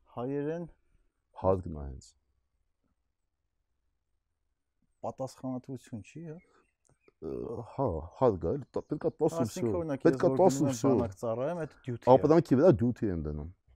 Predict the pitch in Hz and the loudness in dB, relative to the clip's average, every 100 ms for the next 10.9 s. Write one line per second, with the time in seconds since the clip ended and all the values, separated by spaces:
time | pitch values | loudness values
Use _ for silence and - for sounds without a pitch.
0 | _ _ _ _ 98 90 139 120 107 113 | _ _ _ _ -6 6 8 8 4 4
1 | 87 65 - _ _ _ _ _ _ _ | 0 -2 -8 _ _ _ _ _ _ _
2 | _ _ _ 110 101 - _ _ _ _ | _ _ _ -14 -14 -18 _ _ _ _
3 | - 143 160 147 151 139 - - _ _ | 2 4 6 6 4 2 -8 -16 _ _
4 | _ _ _ _ _ 139 - - 98 95 | _ _ _ _ _ -8 -8 -10 -12 -10
5 | 98 - 110 107 147 117 90 127 180 110 | -14 -16 -12 2 2 4 -2 -2 -2 -4
6 | - 90 71 - _ _ _ - 165 - | -4 -8 -8 -12 _ _ _ 4 4 6
7 | 175 120 107 185 120 117 98 104 - - | 4 4 6 6 6 4 4 2 -2 -16
8 | _ _ _ _ _ _ _ _ _ _ | _ _ _ _ _ _ _ _ _ _
9 | _ _ _ _ _ 113 110 110 104 95 | _ _ _ _ _ -16 -10 -8 -8 -10
10 | - _ 101 - - 107 - 110 92 | -14 _ -20 -20 -20 -20 -2 2 4